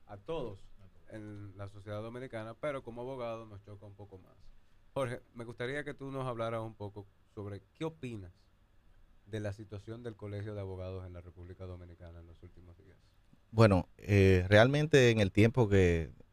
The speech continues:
Speaker 2: que he estado, eh, formando parte del gremio del Colegio de Abogados, alrededor de once años, eh,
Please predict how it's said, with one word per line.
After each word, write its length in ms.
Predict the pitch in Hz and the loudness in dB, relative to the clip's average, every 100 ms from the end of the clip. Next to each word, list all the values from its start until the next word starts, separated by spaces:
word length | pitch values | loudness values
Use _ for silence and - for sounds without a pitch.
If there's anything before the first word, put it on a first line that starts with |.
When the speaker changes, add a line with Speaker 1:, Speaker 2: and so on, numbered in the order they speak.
| _ | _
Speaker 2:
que 120 | - | 4
he 20 | 92 | 4
estado, 640 | - 98 98 95 80 69 50 | 8 8 10 6 4 -4 -12
eh, 180 | - - - | -16 -18 4
formando 340 | 90 92 101 | 6 8 8
parte 240 | 87 90 92 | 6 6 6
del 140 | 87 | 6
gremio 260 | 90 98 92 | 8 8 6
del 80 | 87 | 6
Colegio 240 | 90 95 | 6 8
de 60 | 90 | 6
Abogados, 420 | 87 90 87 92 _ _ _ | 8 6 6 2 _ _ _
alrededor 320 | 85 87 92 | 4 8 8
de 120 | 95 92 | 8 6
once 300 | 95 98 92 | 6 6 6
años, 280 | 87 85 - _ _ _ _ _ - | 4 -4 -12 _ _ _ _ _ -14
eh, 340 | 85 87 | -8 -2